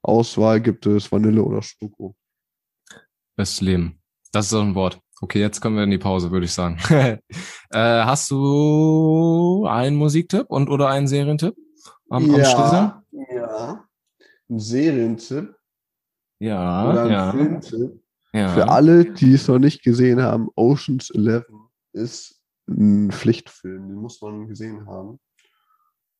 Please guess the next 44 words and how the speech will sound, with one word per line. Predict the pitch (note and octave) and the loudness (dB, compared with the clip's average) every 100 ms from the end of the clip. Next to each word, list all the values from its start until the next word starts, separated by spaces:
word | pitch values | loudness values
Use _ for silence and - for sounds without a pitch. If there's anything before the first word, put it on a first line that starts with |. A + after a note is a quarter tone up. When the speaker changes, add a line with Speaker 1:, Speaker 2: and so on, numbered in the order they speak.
| _ _ | _ _
Speaker 1:
Und | A2+ G#2+ G2+ G#2 - - - - | -6 -4 -6 -12 -16 -20 -20 -14
mit | - G#2 F#2+ | -4 -2 -2
Fortsetzung | - A#2 C3 A2+ - B2 | 0 2 2 0 0 0
zwölf | - A2+ A#2 | 0 -4 -4
und | A2+ | -8
dreizehn. | F#2+ G#2+ B2 - F2+ F2+ | -12 -12 -14 -18 -20 -18
Also, | G#2 G#2 G#2+ B2+ - D#3 - | -16 -14 -12 -14 -16 -16 -16
ja, | - - - _ _ _ _ _ _ _ | -18 -20 -20 _ _ _ _ _ _ _
Speaker 2:
Beste | G#2+ G2+ - | -4 -2 -2
Leben. | G2 F#2 F2+ F#2 - - - - - | 0 0 -4 -8 -20 -20 -20 -20 -6
Ich | - E3+ | 0 4
empfehle, | F#3 F3+ F3+ F3 E3+ E3+ D#3+ | 4 4 6 6 6 4 2
äh, | D3 C#3 C3 | 0 -2 0
als | B2 - | -2 2
Netflix-Show, | A#2+ C#3 - B2 - - A#2 C3 C3 - | 0 0 -2 -4 -2 0 0 0 -4 -6
äh, | A#2 A2+ | -6 0
Lupin, | A#2 A#2+ - C3+ E3 F#3+ D#3+ | 2 2 2 2 2 2 2
die | A#2 | 0
zweite | - C3+ B2 | -2 -2 -2
Staffel | - C#3+ A#2 | -4 -4 -2
ist | G#2 G#2 | -2 -2
jetzt | G2 - | -6 -4
draußen. | G2 G2 B2+ D3 F3 - - _ _ | -4 0 0 0 -2 -12 -20 _ _
Wer | - G#2 A2 A2 | -6 -2 0 0
es | A2+ A#2+ | 0 -2
noch | A#2 | 0
gar | C#3+ | 0
nicht | D3 | 0
gesehen | B2+ B2+ | 0 0
hat, | B2 B2+ | 0 0
gönnt | D3 D#3 | 0 0
euch. | D3+ D3 | -2 0
Wer | B2 | 0
noch | A#2+ | 0
nicht | A#2+ - | -2 -4
wusste, | B2+ B2+ | -6 -2
dass | A#2 | -2
die | - | -2
zweite | A2 A#2+ A#2+ | -2 -4 -2
raus | A#2 B2 B2+ | -2 0 0
ist, | B2 A2+ | -4 -4
jetzt | G#2+ | -4
ist | B2+ | -2
sie. | C3 C3+ | 0 0